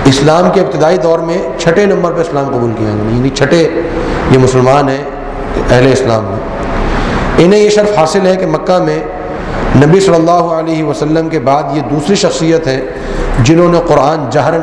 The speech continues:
پڑھا ہے بلند آواز سے۔ انہوں نے مکہ مکرمہ میں کھڑے ہو کر بلند آواز سے قرآن مجید کی تلاوت کی، جس کی وجہ سے مشرکین مکہ نے انہیں زد و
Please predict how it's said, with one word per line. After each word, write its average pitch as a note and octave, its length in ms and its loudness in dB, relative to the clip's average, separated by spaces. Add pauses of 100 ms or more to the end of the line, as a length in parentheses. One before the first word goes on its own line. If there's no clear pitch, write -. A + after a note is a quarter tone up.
پڑھا B2+ 180 -2
ہے C3+ 100 -4
بلند D3 240 -2
آواز G#2 320 -6
سے۔ - 60 -10 (760)
انہوں D#3 180 4
نے D#3+ 180 2 (100)
مکہ D3 240 0
مکرمہ D3 380 -2
میں D3 120 -4
کھڑے D#3+ 220 0
ہو C3 180 -2
کر C#3 100 -2 (540)
بلند F#3 240 4
آواز D#3+ 220 2
سے E3 120 -2
قرآن D3 220 -2
مجید C#3+ 260 -2
کی D#3 60 -2
تلاوت C#3 400 0
کی، D#3 80 0
جس C#3+ 220 -4
کی D#3+ 60 2
وجہ C3+ 240 0
سے D3+ 220 -6 (480)
مشرکین C#3+ 380 4
مکہ C#3+ 360 0
نے C#3+ 240 -2
انہیں C3+ 300 -2 (420)
زد C3+ 220 4
و D3+ 40 4